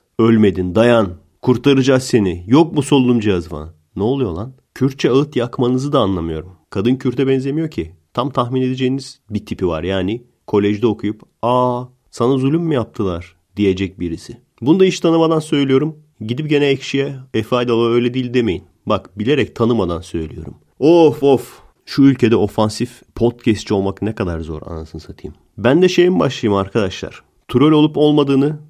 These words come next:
belli etmek için parantez içinde ünlem koyarlar ya. Ben onu hiçbir zaman kullanmam çünkü seyircimi salak yerine koymam.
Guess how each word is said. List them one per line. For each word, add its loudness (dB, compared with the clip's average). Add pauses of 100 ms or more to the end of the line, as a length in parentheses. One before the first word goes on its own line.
belli 2
etmek -2
için -2 (220)
parantez 0
içinde -4
ünlem 0
koyarlar -2
ya. -8 (160)
Ben 2
onu 6
hiçbir -2
zaman 0
kullanmam 0
çünkü -4
seyircimi -2
salak -6
yerine -4 (120)
koymam. -2